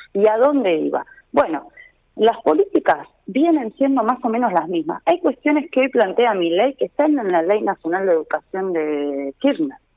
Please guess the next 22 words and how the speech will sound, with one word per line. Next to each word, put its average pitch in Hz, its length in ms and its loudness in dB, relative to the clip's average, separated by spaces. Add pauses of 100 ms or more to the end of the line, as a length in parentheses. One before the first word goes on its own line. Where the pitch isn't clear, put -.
(960)
Eh, 185 720 2 (640)
insisto, 202 760 -2
por 165 200 2
ahí 247 100 2
en 254 140 0
el 262 80 2
medio 294 340 2
tenés 190 300 -2
algunas 196 380 0
diferencias 190 640 -4
discursivas, 226 720 0
algunas 220 400 0
cuestiones 202 480 0
que - 140 -2
tienen 190 280 -2
que 180 120 2
ver 175 320 0 (120)
con, 180 360 0 (300)
por 143 180 2
ejemplo, 190 640 0
cosas 175 340 0
que 156 80 -8